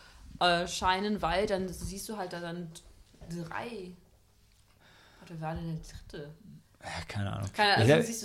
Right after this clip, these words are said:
Speaker 1: du drei Leichen und die haben halt an einer gewissen Stelle einen äußerst, äh, auffälligen Blutfleck und dann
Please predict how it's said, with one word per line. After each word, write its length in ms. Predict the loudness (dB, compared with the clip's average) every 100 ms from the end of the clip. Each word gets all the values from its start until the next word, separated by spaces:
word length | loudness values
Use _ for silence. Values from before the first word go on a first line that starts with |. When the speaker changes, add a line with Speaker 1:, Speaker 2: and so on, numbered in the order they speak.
| -4
Speaker 1:
du 40 |
drei 220 | 0 0
Leichen 420 | 2 0 -2 -6 -8
und 80 |
die 120 | -8 -6
haben 200 | -6 -4
halt 180 | -6 -6
an 80 | -6
einer 240 | -6 -6
gewissen 420 | -8 -8 -10 -12 -14
Stelle 480 | -12 -10 -8 -8
einen 260 | -8 -10 -10 -8
äußerst, 800 | -8 -10 -10 -12 -12 -18 -18
äh, 400 | -12 -8 -8 -8 -6
auffälligen 540 | -6 -6 -8 -6 -8
Blutfleck 920 | -10 -14 -12 -14 -14 -20 -12 -10 -10
und 240 | -10 -10 -10
dann 540 | -12 -12 -12 -10 -10